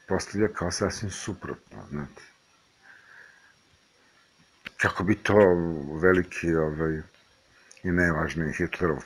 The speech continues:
pa i možda najvažniji u dvadesetom veku pravnik Karl Schmitt govorio, „Uvek se radi o proizvodnji neprijatelja.”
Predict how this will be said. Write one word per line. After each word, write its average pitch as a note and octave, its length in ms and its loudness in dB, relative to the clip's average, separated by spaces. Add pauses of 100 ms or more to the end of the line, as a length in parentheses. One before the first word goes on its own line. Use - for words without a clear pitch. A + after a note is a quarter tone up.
pa F#2 160 6
i F2+ 180 0 (200)
možda D#2+ 320 -6
najvažniji D#2+ 480 -2
u C#2 40 -6
dvadesetom D#2+ 440 0
veku D2+ 280 -6
pravnik D#2+ 460 -4
Karl - 240 -2
Schmitt D2 360 -8
govorio, D2 440 0 (580)
„Uvek C#3 180 0
se - 140 2
radi D3+ 220 2
o C#3 40 0
proizvodnji A2 600 0
neprijatelja.” C#2 800 -2